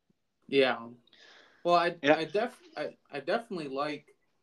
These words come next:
Speaker 1: Middleton off the bench, so I hope that that kinda stays in that rotation. 'Cause I think then sometimes, like, bu-, if, <sighs> I don't know, like, does Bud's like, "I have to ride with my guys,"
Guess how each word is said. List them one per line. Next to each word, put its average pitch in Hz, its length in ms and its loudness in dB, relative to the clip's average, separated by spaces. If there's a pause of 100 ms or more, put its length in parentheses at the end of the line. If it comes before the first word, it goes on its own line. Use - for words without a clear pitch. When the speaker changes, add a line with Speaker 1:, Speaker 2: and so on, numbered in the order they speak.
(880)
Speaker 1:
Middleton 151 440 -6
off 135 240 -4
the 131 80 -8
bench, 127 480 -6
so 135 100 -8
I 135 100 -4
hope 190 300 -4
that 143 180 -8
that 147 260 -4
kinda 135 220 -8
stays 131 400 -4
in 127 80 -8
that 123 220 -8
rotation. 127 760 -6 (1200)
'Cause 160 160 0
I 160 100 2
think 214 360 -2
then 156 160 -4
sometimes, 175 720 -2 (1000)
like, 127 260 -2
bu-, 139 160 -6
if, 147 140 -4 (420)
<sighs> - 480 -18
I 151 100 -2
don't 156 120 0
know, 131 120 0
like, 123 260 0 (200)
does 131 220 -2 (600)
Bud's 151 240 4
like, 143 160 0
"I 143 40 2
have 160 220 0
to 156 80 -12
ride 151 240 2
with 147 120 -8
my 139 160 -8
guys," 139 640 -6